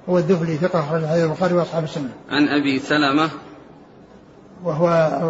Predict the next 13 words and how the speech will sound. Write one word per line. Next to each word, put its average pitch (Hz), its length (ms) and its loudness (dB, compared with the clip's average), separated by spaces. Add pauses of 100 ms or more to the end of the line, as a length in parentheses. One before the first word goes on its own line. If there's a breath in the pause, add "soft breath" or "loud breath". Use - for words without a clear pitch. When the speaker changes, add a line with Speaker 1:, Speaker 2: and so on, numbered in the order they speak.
(680)
Speaker 1:
موسى 180 240 2
بن 165 80 -2
إسماعيل 160 280 -2
التبوذكي، 160 680 0
ثقة، 185 220 -2 (400)
أخرج 180 220 -2
أصحاب 165 260 0
الكتب. 160 260 -4 (680)
Speaker 2:
عن 143 160 2
حبابة 139 560 2
بن، 131 340 0
ابنة 139 320 2
عجلان. 135 680 0